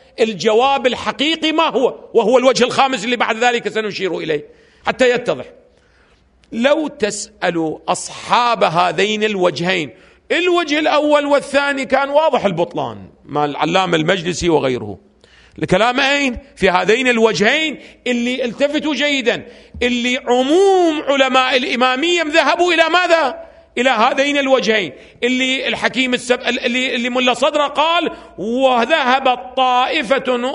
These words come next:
أخرى وهم الحكماء وخواص أصحابنا الإمامية"، كلهم ذهبوا إلى ماذا؟ وهذا هو الوجه المشهور بين من؟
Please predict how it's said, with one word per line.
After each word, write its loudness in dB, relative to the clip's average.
أخرى 2
وهم 2
الحكماء 0
وخواص 2
أصحابنا 0
الإمامية"، -4
كلهم 0
ذهبوا 0
إلى 2
ماذا؟ -2
وهذا 2
هو 2
الوجه 2
المشهور 0
بين 0
من؟ -2